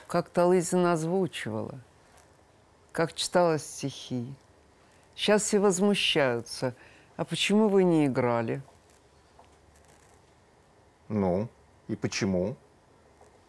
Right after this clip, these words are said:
Speaker 1: А потому что меня никто не приглашал. Меня и на пробы не приглашали.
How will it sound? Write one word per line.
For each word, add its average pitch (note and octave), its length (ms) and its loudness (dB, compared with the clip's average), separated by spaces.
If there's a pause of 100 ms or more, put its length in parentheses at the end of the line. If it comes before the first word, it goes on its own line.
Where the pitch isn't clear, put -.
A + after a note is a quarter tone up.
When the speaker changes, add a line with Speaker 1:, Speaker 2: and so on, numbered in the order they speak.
(380)
Speaker 1:
А B2 80 -4
потому A2+ 440 -4
что - 220 -12
меня A#2 180 -4
никто A2+ 320 -6
не A#2 120 -2
приглашал. A#2 840 -8 (600)
Меня C#3 240 2
и C3+ 40 2
на C3+ 120 2
пробы B2 460 0
не D3+ 100 0
приглашали. C#3+ 840 -6